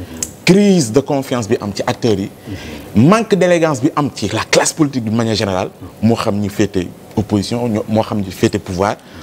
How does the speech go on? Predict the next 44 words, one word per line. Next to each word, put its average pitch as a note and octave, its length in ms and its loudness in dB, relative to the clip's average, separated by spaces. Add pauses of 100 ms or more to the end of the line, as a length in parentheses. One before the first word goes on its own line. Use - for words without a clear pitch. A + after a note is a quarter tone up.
ba C3+ 120 6
nga E3+ 120 2
gis E3+ 100 0
ci - 100 0
élection D3 420 2
locale C3 380 2
yi F#2+ 100 -6
lu A2+ 240 2
ma C#3+ 140 2
mësut D#3+ 440 0
a D3+ 80 4
gis C3 160 0
wala C3+ 160 4
bu C#3+ 120 0
daan D3+ 200 -2
am A#2+ 160 -2
tey A#2 200 0
la A2 80 -2
ëpp. - 260 -4 (600)
Nga C3+ 160 8
gis D3 160 0
koo D3 120 2
xamante C#3 380 -4
ne A2+ 60 -2
dafa B2 180 2
naan A2+ 200 -2 (280)
Aram, B2 220 0 (240)
Aram, A#2+ 220 -2
Ndeye A#2 180 0
Aram A#2+ 240 0
Touré G#2+ 160 0
li G#2 120 -2
nga A#2 120 2
woote A2 240 0
woo F#2+ 180 0
ànd G#2 160 -2
naa F#2 200 -2
ci, F3 140 -4 (540)
guddeeg B2+ 380 2
ba B2+ 100 -4
ci A#2+ 80 -8
suba A2+ 280 -2
ngoon G#2 260 0 (540)
ñuy G#2 200 4